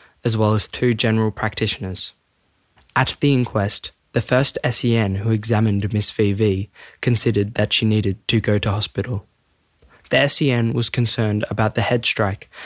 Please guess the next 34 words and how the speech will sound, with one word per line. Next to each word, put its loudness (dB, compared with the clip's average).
and 2
that 0
Miss 2
V 2
V's 0
pupils -2
were 4
pinpoint. -2
The 0
S 0
E 0
N 0
said -2
that 0
her 0
original 2
notes 0
went 2
missing, 2
but 0
as 0
she 0
had -4
kept -4
her -2
own 2
notes, -4
she -2
was 0
able 0
to -6
make -2
retrospective -2
notes -2